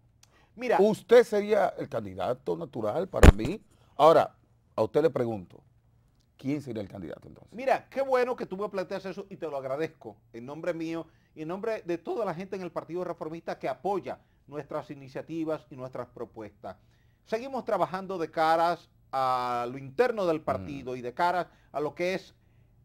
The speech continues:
Speaker 1: el conjunto social dominicano, para ver cómo entre todos juntos buscamos articular esfuerzos. Te puedo decir, porque no es pecaminoso decirlo de manera pública,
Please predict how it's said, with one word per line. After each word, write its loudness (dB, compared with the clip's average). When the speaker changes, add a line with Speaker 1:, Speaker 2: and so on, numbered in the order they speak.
Speaker 1:
el -2
conjunto -8
social -4
dominicano, -8
para 0
ver 0
cómo -6
entre -10
todos -8
juntos -14
buscamos -10
articular -6
esfuerzos. -14
Te -6
puedo 2
decir, -4
porque -8
no -6
es -6
pecaminoso -6
decirlo -6
de -4
manera -8
pública, -12